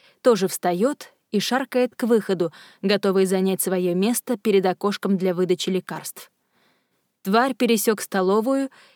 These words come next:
и где-то с минуту постоял возле нашего столика, болтая своим килтом. Я не упоминала, что Тони носит килт? Наверняка да, учитывая, что он такой же шотландец, как и я,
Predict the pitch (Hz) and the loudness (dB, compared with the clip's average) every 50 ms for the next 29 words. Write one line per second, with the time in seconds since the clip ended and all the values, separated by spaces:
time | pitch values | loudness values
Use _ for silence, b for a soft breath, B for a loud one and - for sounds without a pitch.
0 | b b b 202 190 190 233 269 262 285 269 - 254 247 240 233 247 262 - 262 | b b b -2 -2 0 0 0 0 0 -2 2 2 4 4 4 4 2 0 -2
1 | - 233 - - 220 208 208 208 220 220 220 208 208 202 196 208 196 196 196 190 | -2 -2 -2 0 0 0 2 2 2 2 2 2 2 2 2 2 2 2 2 0
2 | 190 - 202 180 190 180 - - 220 233 247 240 - 269 254 240 b b b b | 0 -2 -2 -2 -2 -2 0 2 2 2 2 0 -2 -2 -4 -4 b b b b
3 | b b 190 208 196 185 - - 202 208 214 214 208 196 - 190 185 180 185 190 | b b 0 2 2 2 0 0 0 0 2 0 0 -2 -2 0 2 2 2 2
4 | 190 - - 190 180 165 156 - - 147 151 156 _ _ _ _ _ _ _ _ | 0 -2 -2 -2 -2 -2 -4 -8 -12 -12 -12 -12 _ _ _ _ _ _ _ _
5 | _ _ _ _ _ _ _ _ _ _ - 196 180 185 175 175 175 170 - 185 | _ _ _ _ _ _ _ _ _ _ -8 -2 -2 0 0 0 -2 -2 -2 -2
6 | 180 180 185 226 294 349 359 - - - - 208 - 226 208 185 175 175 175 170 | 0 0 2 0 0 0 -2 -4 -4 -2 -4 -2 0 0 -2 0 0 -2 -2 -4
7 | 170 - - - - - 226 185 - - _ - _ _ _ _ _ _ _ _ | -4 -6 -8 -8 -6 -6 -4 -6 -6 -10 _ -20 _ _ _ _ _ _ _ _
8 | _ _ _ _ _ _ _ _ _ - 214 214 202 214 196 202 202 196 - 269 | _ _ _ _ _ _ _ _ _ 0 0 2 2 2 2 2 0 0 0 -2
9 | 294 262 285 269 214 202 202 - _ - - 208 - 226 202 - 196 196 190 196 | 0 2 2 2 2 0 -2 -6 _ -6 -4 -2 -2 -2 -2 -2 0 0 2 0
10 | 185 - - 208 208 202 202 202 202 208 202 - 233 220 202 196 185 - 208 190 | 0 0 0 0 2 2 2 2 0 0 0 0 2 2 2 2 0 0 -2 -4
11 | - - 202 220 233 226 233 208 - - 208 185 - - 233 220 202 180 165 160 | -2 0 0 2 2 2 0 -2 -4 -2 -4 -4 -2 -2 -2 0 0 -2 -4 -4